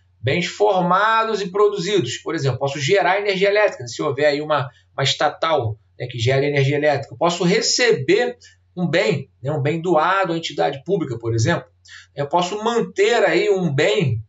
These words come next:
né, pra aluguel, né, eu não uso aquele bem, mas eu mantenho pra aluguel,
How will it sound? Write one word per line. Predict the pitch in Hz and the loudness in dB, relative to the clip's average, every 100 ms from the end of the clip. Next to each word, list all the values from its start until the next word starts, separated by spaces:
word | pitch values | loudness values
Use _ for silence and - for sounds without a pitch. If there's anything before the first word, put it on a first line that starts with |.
| 123 | -6
né, | 143 | -6
pra | 165 - 175 | -4 -2 0
aluguel, | 190 180 151 185 143 113 - _ | 2 0 2 2 2 -2 -10 _
né, | 135 | -4
eu | 151 | 0
não | 196 | 4
uso | 175 202 202 | 4 2 2
aquele | 170 165 175 | 0 0 -2
bem, | 170 175 220 | 0 0 0
mas | 208 | 2
eu | 202 | 2
mantenho | 190 170 165 | 0 -4 -4
pra | 160 127 | -4 -4
aluguel, | 113 147 151 - | 0 0 0 -2